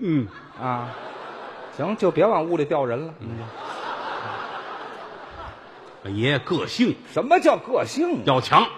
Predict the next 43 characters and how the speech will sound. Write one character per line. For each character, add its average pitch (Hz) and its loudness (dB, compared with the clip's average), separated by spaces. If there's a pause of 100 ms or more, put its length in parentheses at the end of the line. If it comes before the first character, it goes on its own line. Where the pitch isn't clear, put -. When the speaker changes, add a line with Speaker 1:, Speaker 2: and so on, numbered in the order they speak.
(180)
Speaker 2:
没 156 2
有 240 4
要 170 2
强 170 -4
的 240 0
事。 196 -4 (240)
Speaker 1:
反 120 -8
正 196 -4
是 180 0
有 120 4
孩 123 4
子。 165 -2
Speaker 2:
有 123 0
孩 117 -4
子 320 -2
是 156 -6
有。 92 -10 (140)
Speaker 1:
要 147 -2
不 139 2
然 151 2
你 131 2
父 156 -2
亲 123 0 (420)
能 120 0
这 135 2
么 123 2
嘚 117 0
瑟 98 -6
吗？ 82 -12 (680)
Speaker 2:
怎 95 -8
么 - -20 (100)
嘚 247 6
瑟 127 0
了？ 101 -2
Speaker 1:
你 175 4
想 127 0
他 202 0
爸 208 2
爸 123 -2
那 156 0
会 117 -4
儿 123 0
年， 127 -2